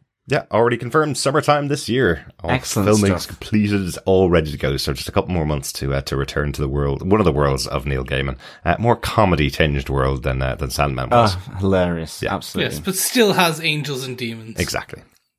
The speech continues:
Speaker 2: Definitely. And of course, you can support us by sending in your thoughts, theories,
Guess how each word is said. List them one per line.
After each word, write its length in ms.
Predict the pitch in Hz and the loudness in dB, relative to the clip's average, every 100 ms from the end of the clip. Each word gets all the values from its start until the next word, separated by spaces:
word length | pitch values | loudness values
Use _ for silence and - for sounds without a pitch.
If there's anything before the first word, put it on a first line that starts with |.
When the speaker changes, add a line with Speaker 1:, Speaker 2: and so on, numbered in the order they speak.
| - | -8
Speaker 2:
Definitely. 680 | 92 78 95 87 - 76 - _ _ | -6 -6 -8 -10 -10 -16 -18 _ _
And 120 | 151 160 | 0 2
of 80 | |
course, 280 | 135 160 - | 6 4 4
you 260 | - 147 139 | 0 0 0
can 300 | - 139 131 | 2 4 4
support 300 | 110 117 113 | 2 2 2
us 120 | 98 | 2
by 160 | 113 104 | 2 2
sending 560 | - - 170 160 147 135 | 0 0 2 4 4 2
in 120 | 127 | 2
your 220 | 117 110 | 2 0
thoughts, 540 | - - 110 110 - - | -2 -2 0 0 -2 0
theories, 720 | 101 98 95 92 87 85 | 2 2 0 -4 -4 -4